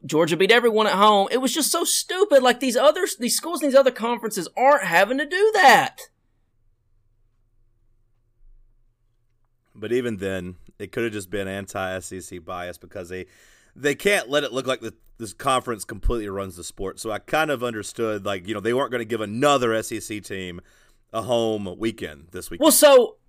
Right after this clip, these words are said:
Speaker 1: <sighs> yeah, I agree. Like, Mark Etheridge for D one once said, like, a month ago, he was like, "Look, we rank teams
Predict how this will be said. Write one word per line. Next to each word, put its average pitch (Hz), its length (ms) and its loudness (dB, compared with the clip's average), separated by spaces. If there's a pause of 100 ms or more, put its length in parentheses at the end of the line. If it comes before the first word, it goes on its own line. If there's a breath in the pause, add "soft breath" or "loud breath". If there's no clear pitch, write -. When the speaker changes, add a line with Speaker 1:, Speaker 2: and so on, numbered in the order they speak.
(240)
Speaker 1:
<sighs> - 800 -14
yeah, 139 360 4
I 233 140 10
agree. 202 260 8
Like, 202 140 4
Mark 277 240 6
Etheridge 226 320 6
for 151 100 -8
D 180 100 6
one 165 360 6
once 151 280 0
said, 151 440 6
like, 139 160 -4
a 147 40 0
month 139 240 4
ago, 135 560 4
he 165 140 0
was 170 140 0
like, 151 140 4
"Look, 151 200 4
we 202 140 2
rank 160 380 2
teams 180 640 -2